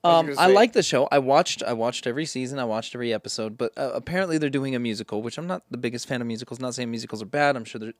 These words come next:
Speaker 2: I, I mean, there are some that I like.
Speaker 1: There's some
Speaker 2: It's
Speaker 1: good
Speaker 2: just,
Speaker 1: ones.
Speaker 2: it's not the thing I'm seeking out. I'm not like, "Oh, man, let me gotta go watch fucking every musical and criticize them."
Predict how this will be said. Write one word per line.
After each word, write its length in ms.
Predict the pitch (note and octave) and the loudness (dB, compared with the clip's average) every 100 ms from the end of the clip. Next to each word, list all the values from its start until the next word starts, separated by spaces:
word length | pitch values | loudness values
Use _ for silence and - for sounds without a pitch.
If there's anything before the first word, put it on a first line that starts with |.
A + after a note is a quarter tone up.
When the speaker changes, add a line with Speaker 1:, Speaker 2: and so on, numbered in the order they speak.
| - | -4
Speaker 2:
I, 160 | B2 - | -2 -2
I 40 | B2 | -4
mean, 100 | A#2+ | -2
there 120 | A#2 | -2
are 40 | |
some 300 | A2 - A#2+ | -2 -4 -4
that 100 | A#2 | -4
I 80 | G#2+ | -6
like. 300 | F#2+ G#2+ G#2+ | -2 -2 -2
Speaker 1:
There's 0 | |
some 80 | - | -6
Speaker 2:
It's 100 | - | -8
Speaker 1:
good 40 | - | -6
Speaker 2:
just, 200 | - - | -6 -8
Speaker 1:
ones. 80 | _ | _
Speaker 2:
it's 120 | D3+ | -4
not 180 | F3 D#3+ | -2 -2
the 60 | C3 | -4
thing 220 | D3+ C3 | -6 -6
I'm 100 | A2+ | -2
seeking 680 | - - - C#3+ - B2 G#2+ | 2 2 0 -6 -12 -10 -6
out. 180 | F#2+ C2+ | -8 -8
I'm 80 | A2+ | -10
not 80 | |
like, 140 | G2+ D#2+ | -10 -8
"Oh, 260 | F#2 G2+ G2 | -2 0 0
man, 200 | A#2+ A2 | -2 -6
let 80 | G#2+ | -8
me 120 | G2+ | -8
gotta 180 | A2 A2+ | -6 -4
go 60 | |
watch 220 | A2 G#2 - - | -6 -10 -14 -12
fucking 420 | A#2 A2+ G2+ D#2 - _ - | -10 -10 -14 -16 -20 _ -10
every 180 | B2+ | -6
musical 440 | B2+ C3 A#2 A2 G#2 | -4 -6 -6 -8 -8
and 240 | G2+ G2 - | -10 -16 -14
criticize 400 | A2+ G#2+ G#2 | -12 -8 -8
them." 120 | G2+ | -8